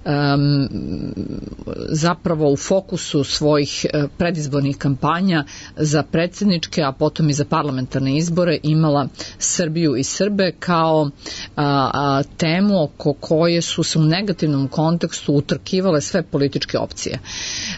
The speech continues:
Em, činilo se da će okončanjem ovih izbornih procesa i formiranjem, a, vlade u Zagrebu zapravo doći do određenog korigovanja i formulisanja,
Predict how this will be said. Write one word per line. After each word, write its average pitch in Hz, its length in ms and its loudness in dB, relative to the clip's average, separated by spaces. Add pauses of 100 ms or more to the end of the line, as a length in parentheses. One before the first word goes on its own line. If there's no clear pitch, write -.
Em, 151 640 0
činilo 226 460 2
se 180 200 0
da 151 180 0
će 160 200 0
okončanjem 180 720 0
ovih 165 260 0
izbornih 165 380 0
procesa 170 540 0
i 151 60 2
formiranjem, 156 960 2
a, 131 300 0
vlade 143 640 0 (240)
u 143 120 0
Zagrebu 175 580 2
zapravo 170 580 2 (420)
doći 165 540 0
do 156 300 2
određenog 156 720 0
korigovanja 165 680 2
i 135 40 2
formulisanja, 156 920 0